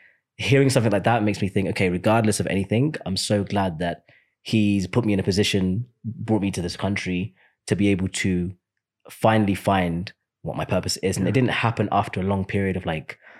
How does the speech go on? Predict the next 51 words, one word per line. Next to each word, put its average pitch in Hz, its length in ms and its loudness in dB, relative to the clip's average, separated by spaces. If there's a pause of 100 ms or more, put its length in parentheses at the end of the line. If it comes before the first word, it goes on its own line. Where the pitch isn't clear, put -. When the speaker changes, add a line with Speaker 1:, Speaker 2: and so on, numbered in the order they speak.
(300)
Speaker 1:
back 104 180 2
and 101 120 0
forth 95 440 -2
and 85 320 -4 (140)
feeling, 98 260 -2
like, - 140 -6
kind 92 160 -2
of, 87 240 -8 (1040)
uh, 85 160 -4
metaphorically, 104 600 0
like, 92 160 -2
in 87 80 -8
a 87 60 -4
desert. 92 380 -4
Like, - 160 -4
a 117 40 2
lot 120 120 4
of 104 100 0
people, 101 300 0
they 95 180 -4 (180)
get 117 180 -2
to - 120 -6
their 98 160 -4
purpose 95 320 -4
at, 80 60 -6
like, - 100 -6
forty 90 280 -6
something, - 440 -10 (420)
and 92 80 -2
they 98 60 2
look 104 180 0
back 101 220 0
saying, 85 240 -4
"Oh, - 80 -8
fifteen - 400 -8
years 92 220 -10
I - 40 -10
was - 80 -12
doing 82 280 -10
this - 140 -2
Speaker 2:
Yeah. - 40 -6
Speaker 1:
job 101 220 -2
I 87 80 -2
hated, 90 320 -8
I - 20 -8
was 87 100 -8
doing 90 220 -6
this 95 180 -4
I - 120 -8
hated." 90 300 -10
But - 200 -8